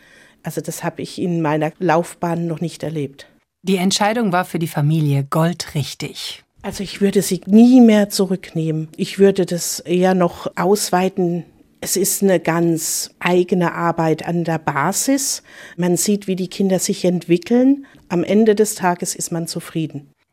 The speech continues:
Speaker 2: Wie ist das eigentlich mit den Gefühlen, wenn man eigene Kinder hat und dann kommt so ein kleines Menschenkind von außen dazu?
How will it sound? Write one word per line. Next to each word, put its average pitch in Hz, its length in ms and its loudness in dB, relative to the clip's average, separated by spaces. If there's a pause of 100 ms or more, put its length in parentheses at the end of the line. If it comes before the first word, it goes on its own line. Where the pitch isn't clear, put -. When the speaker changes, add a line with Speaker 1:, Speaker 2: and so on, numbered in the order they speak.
Speaker 2:
Wie 233 200 -2
ist 302 120 -2
das 294 140 0
eigentlich 226 400 -2
mit 208 140 -2
den 208 160 0
Gefühlen, 196 600 -2
wenn 165 120 0
man 160 120 0
eigene 226 420 0
Kinder 233 420 0
hat - 260 -8
und 196 220 -2
dann 220 160 -2
kommt 214 180 -2
so 202 80 -4
ein 196 160 -2
kleines 190 400 -2
Menschenkind 196 560 -2
von - 240 -4
außen 202 480 -2
dazu? - 520 -6